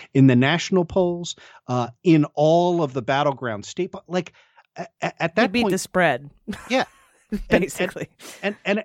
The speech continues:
Speaker 1: and at that point, you have to start asking, look, a-, a-, and look, like, the, the, there are, you could advance. And again, I, there is zero evidence for, uh,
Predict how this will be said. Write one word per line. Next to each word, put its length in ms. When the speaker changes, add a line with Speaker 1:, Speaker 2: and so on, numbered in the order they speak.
Speaker 1:
and 120
at 120
that 220
point, 260
you 60
have 240
to 100
start 300
asking, 640
look, 160
a-, 60
a-, 300
and 100
look, 160
like, 180
the, 100
the, 260
there 280
are, 400
you 140
could 160
advance. 600
And 100
again, 400
I, 180
there 220
is 80
zero 500
evidence 480
for, 540
uh, 360